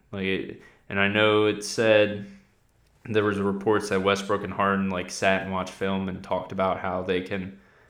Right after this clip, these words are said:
uh, both succeed on the court at the same time. And the thing is, is, like, look, if you look at the O K C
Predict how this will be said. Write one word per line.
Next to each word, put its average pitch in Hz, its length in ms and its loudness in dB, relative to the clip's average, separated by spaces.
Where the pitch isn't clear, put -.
uh, 92 460 2
both 104 540 0
succeed 107 600 -4
on 101 140 0
the 95 60 -2
court 101 300 0
at 98 140 2
the 92 80 -8
same 95 260 -4
time. 95 560 -4
And 107 400 0
the 101 100 -6
thing 151 260 -2
is, 131 180 0
is, 98 240 -4
like, 95 320 -4
look, - 340 -4
if 110 160 -6
you 117 140 2
look 139 180 4
at - 160 0
the 110 460 4
O 104 120 2
K 101 200 0
C 95 540 -2